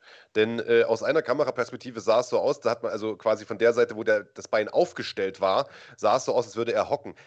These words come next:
Dann wäre das tatsächlich sogar eine erlaubte Technik gewesen. Aber, ähm, man sieht's jetzt, äh, aus, oder au-, aus einer der Perspektiven, die wir gerade eingeblendet gesehen hatten,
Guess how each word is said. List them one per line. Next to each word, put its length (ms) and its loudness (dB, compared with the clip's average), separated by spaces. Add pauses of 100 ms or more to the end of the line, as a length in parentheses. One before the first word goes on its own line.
(120)
Dann 160 -8
wäre 100 4
das 140 -4
tatsächlich 360 -10
sogar 200 -2
eine 100 0
erlaubte 380 0
Technik 320 -14
gewesen. 380 -12
Aber, 680 2
ähm, 520 -2 (340)
man 140 -6
sieht's 300 -10
jetzt, 280 -10
äh, 240 6
aus, 400 0
oder 400 0
au-, 120 -2
aus 140 -2
einer 120 0
der 100 6
Perspektiven, 480 -6
die 160 -8
wir 80 0
gerade 160 4
eingeblendet 420 -4
gesehen 300 -8
hatten, 280 -4